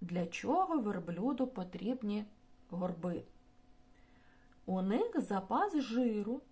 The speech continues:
завдяки якому тварина може довго обходитись без їжі та води.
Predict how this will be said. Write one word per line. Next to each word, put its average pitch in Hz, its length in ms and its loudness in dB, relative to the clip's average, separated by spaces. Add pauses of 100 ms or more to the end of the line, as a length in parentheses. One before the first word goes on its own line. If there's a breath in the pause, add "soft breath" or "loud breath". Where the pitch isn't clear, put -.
(140)
завдяки 202 520 0
якому 220 680 0
тварина 208 480 2
може 196 340 0
довго 294 640 0
обходитись 214 760 0
без 190 360 -4
їжі 185 520 -4 (120)
та 208 260 -2
води. 196 500 -6